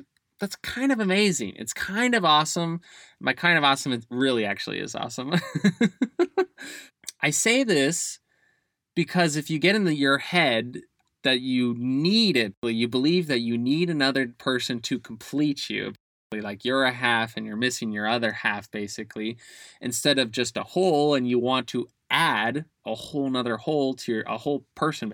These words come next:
to yourself in your vicinity, in your life, then we get trapped. We constrict ourselves and we prevent ourselves from receiving the very thing that we desire because we say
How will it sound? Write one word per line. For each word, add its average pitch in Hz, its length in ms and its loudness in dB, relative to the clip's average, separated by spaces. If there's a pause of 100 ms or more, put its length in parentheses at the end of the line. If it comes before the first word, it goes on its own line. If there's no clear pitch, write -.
to 160 340 2
yourself 123 720 2
in 120 120 -4
your 113 120 -6
vicinity, 123 640 -2 (540)
in 139 180 2
your 110 200 0
life, 117 600 0 (600)
then 165 560 2
we 151 280 2
get 147 220 2
trapped. - 600 -2 (220)
We 131 140 -2
constrict 131 520 -6
ourselves 110 460 -2
and 123 100 -8
we 113 80 -4
prevent 123 360 -4
ourselves 113 440 -4
from - 160 -10
receiving 110 500 -4
the 107 80 -6
very 104 280 -2
thing 104 260 -8
that 98 180 -8
we 107 220 -6
desire 104 680 -4
because 127 340 -4
we 139 120 2
say 117 500 2